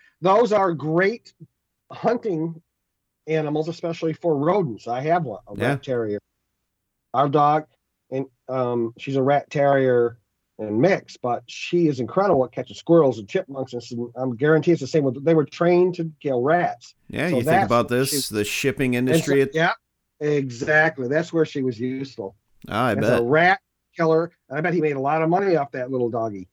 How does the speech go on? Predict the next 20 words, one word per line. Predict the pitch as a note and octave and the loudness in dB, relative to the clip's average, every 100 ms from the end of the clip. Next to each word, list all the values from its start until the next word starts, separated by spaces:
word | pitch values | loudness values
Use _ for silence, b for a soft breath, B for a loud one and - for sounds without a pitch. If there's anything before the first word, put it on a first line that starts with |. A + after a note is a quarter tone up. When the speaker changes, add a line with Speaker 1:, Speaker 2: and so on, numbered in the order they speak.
| _ _ _ _ | _ _ _ _
Speaker 1:
killing | - B2+ A#2+ | -2 2 2
Speaker 2:
Oh, | |
Speaker 1:
rats | B2+ F#2+ | 2 0
Speaker 2:
I'm, | G#2 | -2
Speaker 1:
and | G2 | -4
shit. | G#2 | -8
Speaker 2:
I'm | G2+ | -6
sure, | G2+ A#2+ B2 | -4 0 0
yeah. | E2+ G2 F#2 - - - | 0 -4 -6 -10 -16 -6
But, | F#2+ | -4
uh, | G2 F#2+ F2+ F2+ | -2 -2 -4 -4
yeah, | A2 G#2 | -2 0
so | - C3 | 2 0
Billy | A#2+ D3+ E3+ | 2 2 2
hated | C#3 C3+ A#2 G2+ | 4 4 2 0
this | F#2+ F2+ | -6 -6
dog | F#2+ F2 E2+ E2 | -4 -4 -6 -6
for | F2 | -8
whatever | F2 E2+ E2+ | -6 -6 -6
reason. | E2+ D2+ D2+ D#2+ D#2+ | -6 -6 -8 -8 -10